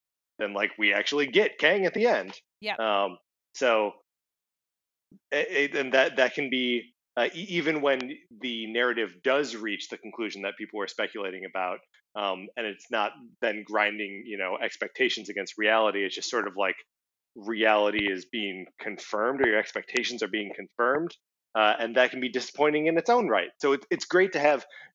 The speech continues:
Speaker 1: no expectations and no real speculation beyond just what, like, you and I think could happen
Speaker 2: All right,
Speaker 1: in
Speaker 2: here's
Speaker 1: a
Speaker 2: the thing.
Speaker 1: show, show
Speaker 2: I
Speaker 1: anything
Speaker 2: think,
Speaker 1: could happen.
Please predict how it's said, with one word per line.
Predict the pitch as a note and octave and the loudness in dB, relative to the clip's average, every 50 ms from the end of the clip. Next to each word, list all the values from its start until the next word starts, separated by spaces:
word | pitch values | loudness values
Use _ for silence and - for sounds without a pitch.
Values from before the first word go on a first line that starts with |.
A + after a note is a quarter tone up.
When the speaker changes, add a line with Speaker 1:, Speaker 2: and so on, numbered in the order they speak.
| _ - | _ -12
Speaker 1:
no | A#2 A#2+ B2+ C3+ D3 | -4 0 2 4 4
expectations | D#3+ D#3 - - - D3 - - - B2 A#2 G#2 - B2 A2+ G#2 G#2+ G#2 - - _ _ _ _ _ | 4 2 2 0 -2 -2 -2 -2 -2 -2 0 0 0 -2 -2 -2 -4 -8 -12 -16 _ _ _ _ _
and | A2+ A2 G#2+ G#2 G#2 A2+ - | -6 -4 -4 -4 -6 -10 -8
no | B2+ A2+ A#2+ B2+ B2+ B2 G#2+ A2+ | -2 0 0 0 0 -2 -2 -2
real | B2 C3 B2+ | -2 -2 -2
speculation | A#2 - - B2 A2 - - A#2+ G#2 G#2 G#2 G2 - A2+ G#2 | -2 -4 -4 -4 -4 -4 -4 -4 -2 -2 -4 -4 -6 -8 -8
beyond | G2 G#2+ G#2 G#2 G#2 G2+ F#2+ | -6 -4 -2 -2 -2 -4 -6
just | G2+ G2 - - | -10 -12 -10 -10
what, | A#2+ A#2+ A2 | -10 -8 -8
like, | G2+ F2+ - - | -8 -10 -12 -12
you | G2+ G2+ G2+ G#2 | -10 -8 -6 -2
and | G2+ G2+ | 0 0
I | G2+ F#2+ - - | 0 -2 -4 -6
think | B2 A2 F#2+ - - - _ - | -10 -10 -10 -14 -18 -20 _ -14
could | - - A#2+ A2 G2 | -10 -8 -8 -8 -4
happen | F2+ F#2+ G#2 G#2+ - - G2 F#2 F#2 F#2 _ _ - | -2 2 2 2 2 0 -6 -12 -12 -16 _ _ 6
Speaker 2:
All | C#4 | 6
right, | C#4+ B3+ A3 | 8 6 6
Speaker 1:
in | - - | 4 4
Speaker 2:
here's | - - G#2 G#2 - | 4 4 4 4 2
Speaker 1:
a | - | 0
Speaker 2:
the | B3+ | -2
thing. | A#3+ A3 F#3+ | -2 0 2
Speaker 1:
show, | F3 C#3 B2 A#2+ B2+ D#3+ E3+ | 4 4 4 4 2 0 2
show | - E3 F3 G3+ | 4 6 10 10
Speaker 2:
I | B3 | 12
Speaker 1:
anything | G4 D#4 - | 10 10 8
Speaker 2:
think, | - C3 A2 | 6 4 4
Speaker 1:
could | A2 G2+ | 2 0
happen. | F#2 - - - | -4 -4 -6 -2